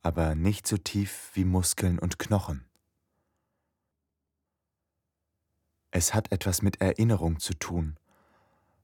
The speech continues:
aber nicht mit der Erinnerung an dein Leben. Es scheint das Gedächtnis in den Mineralien unter der Stadtkruste zu sein,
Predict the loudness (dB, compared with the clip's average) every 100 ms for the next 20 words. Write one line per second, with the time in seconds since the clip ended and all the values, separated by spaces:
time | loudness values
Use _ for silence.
0 | _ -4 2 4 4 2 2 4 4 4
1 | 2 2 4 2 2 2 4 6 4 2
2 | -2 -4 -10 _ _ _ _ _ _ _
3 | _ _ _ _ _ _ _ _ _ _
4 | _ _ _ _ _ 2 2 4 4 6
5 | 2 2 2 4 4 2 -2 0 2 2
6 | 4 6 6 4 6 6 6 4 2 0
7 | 0 0 0 -2 -2 -2 -4 -4 -4 -6
8 | -4 0 2 2 0